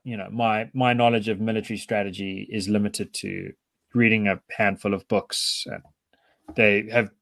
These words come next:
kind of been tangentially about military strategy. They've mainly been history books about wars.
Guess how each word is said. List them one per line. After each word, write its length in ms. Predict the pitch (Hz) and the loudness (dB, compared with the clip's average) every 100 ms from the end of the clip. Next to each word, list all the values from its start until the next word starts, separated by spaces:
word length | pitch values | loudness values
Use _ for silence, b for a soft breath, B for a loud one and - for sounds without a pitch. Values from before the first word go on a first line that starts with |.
| _ - | _ 0
kind 180 | 135 127 | 2 4
of 80 | 107 | 2
been 180 | 113 | -2
tangentially 680 | 104 120 110 117 113 113 104 | 0 0 2 0 0 -2 0
about 320 | 92 101 104 - | 4 4 4 -4
military 300 | 95 - 98 | -10 -10 -8
strategy. 340 | - 95 101 | -6 -6 -6
They've 140 | 101 | -8
mainly 180 | 101 104 | -6 -4
been 120 | 104 | -4
history 260 | 95 107 104 | -4 -4 -4
books 200 | 101 - | -6 -6
about 280 | 92 90 95 | -4 -4 0
wars. 400 | 101 101 98 | 0 0 -4